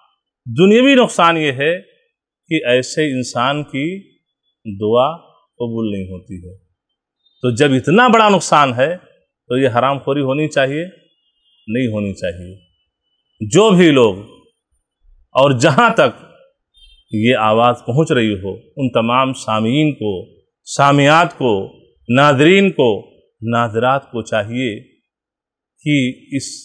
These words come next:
हदीस को सुन करके वो इस हरामखोरी से बाज आ जाए। ये आवाज़ हमारी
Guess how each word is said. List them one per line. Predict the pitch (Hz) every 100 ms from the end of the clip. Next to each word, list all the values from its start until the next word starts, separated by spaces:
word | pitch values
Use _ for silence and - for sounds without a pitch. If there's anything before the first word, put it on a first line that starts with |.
| -
हदीस | 113 147 165 -
को | 143 123
सुन | - 202 190
करके | 160 131 107 92 - _ _ _ _ _ _ _ _ 123
वो | 131
इस | 123 110
हरामखोरी | 107 104 110 107
से | - 95
बाज | 98 92
आ | 87
जाए। | 87 80 92 _ _ _ _ _ _ 855 960 _ _ _ _ _ _ 131
ये | 165
आवाज़ | 185 175 190 175
हमारी | 175 175 185